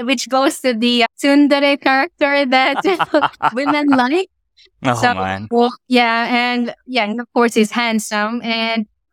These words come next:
Speaker 1: I like that he is able to, he tries to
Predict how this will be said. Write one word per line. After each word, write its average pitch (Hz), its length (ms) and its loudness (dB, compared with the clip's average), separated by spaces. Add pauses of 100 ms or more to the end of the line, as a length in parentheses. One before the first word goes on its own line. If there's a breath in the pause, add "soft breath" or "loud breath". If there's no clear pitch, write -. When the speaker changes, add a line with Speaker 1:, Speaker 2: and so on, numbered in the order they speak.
(100)
Speaker 1:
I 233 140 0
like 254 300 0 (120)
that 233 240 -2 (180)
he 233 500 -12
is 233 200 -12 (100)
able 254 420 -6 (140)
to, 226 380 -2 (180)
he 277 120 -4
tries 311 520 -2
to 247 600 4